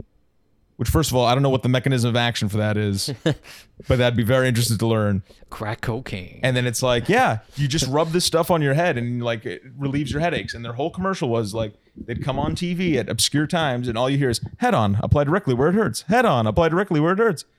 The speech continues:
Speaker 1: Head On." And, like, it's, like, red and yellow letters and it's flashing and shit. Like, how is that a thing?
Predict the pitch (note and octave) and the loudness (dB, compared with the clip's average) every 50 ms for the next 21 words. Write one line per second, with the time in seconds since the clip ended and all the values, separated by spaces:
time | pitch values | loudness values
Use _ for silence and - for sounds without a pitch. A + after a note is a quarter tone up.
0 | _ _ - B3+ C4 B3+ A#3+ G#3+ F#3 E3+ B2 B2+ C3 A2+ B2 A#2+ A#2 A#2 _ _ | _ _ -2 0 2 4 4 4 2 2 2 2 2 2 0 -2 -2 -4 _ _
1 | _ _ _ _ _ _ _ _ - B2 A#2 - B2 A#2 - B2 A2+ B2 C3+ C#3 | _ _ _ _ _ _ _ _ -6 -4 -2 0 -2 -2 -2 -2 0 2 2 2
2 | C3+ C3+ C3+ A#2+ B2 A#2 A#2 A2+ A#2+ A#2+ B2 B2+ B2+ B2 B2 B2 B2 A#2+ B2 B2 | 2 2 2 2 2 2 2 2 2 2 2 2 2 2 4 4 4 4 2 2
3 | A#2+ A#2+ A2+ G2 - - - A#2+ A#2 A#2 A#2+ B2 - C#3+ B2+ B2+ C3 B2+ - C#3+ | 2 0 0 -2 -4 -6 -4 -4 -2 -2 -2 -2 -2 -2 -2 0 -2 0 0 0
4 | C#3 C#3+ C3+ - B2 A#2+ - E3 F3+ F#3+ E3 F3 - B2+ - D#3+ - A#2+ - A2+ | 0 0 0 -2 -4 -2 0 0 0 0 0 -2 -4 -6 -6 -8 -10 -12 -12 -12
5 | A2 | -14